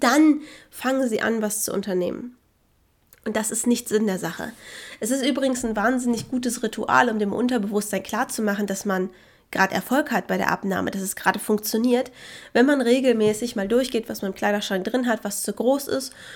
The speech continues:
Und dann kann man das spenden, dann kann man das, äh, an Leute im Umfeld verschenken.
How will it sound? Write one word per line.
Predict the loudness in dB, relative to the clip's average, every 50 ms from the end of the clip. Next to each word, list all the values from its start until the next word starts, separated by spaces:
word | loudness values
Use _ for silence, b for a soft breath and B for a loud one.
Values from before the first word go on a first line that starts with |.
| B B B B
Und | -2 0
dann | 0 0 0 -2
kann | -2 -2 0
man | 0 0 -2
das | -2 -2 -4 -4 -4
spenden, | -2 -2 -2 -2 -2 -2 -4 -4 -2
dann | -2 -2 -2 -2
kann | -4 -6 -6
man | -4 -4 -2
das, | -2 -2 -4 -4 -6 -4
äh, | -4 -2
an | -2 -2 -2 0
Leute | 0 0 -2 -2 -2 -4
im | -4
Umfeld | 0 0 0 0 2 2 0 0 0
verschenken. | -2 -6 -6 -4 -4 -4 -4 -4 -4 -6 -8 -8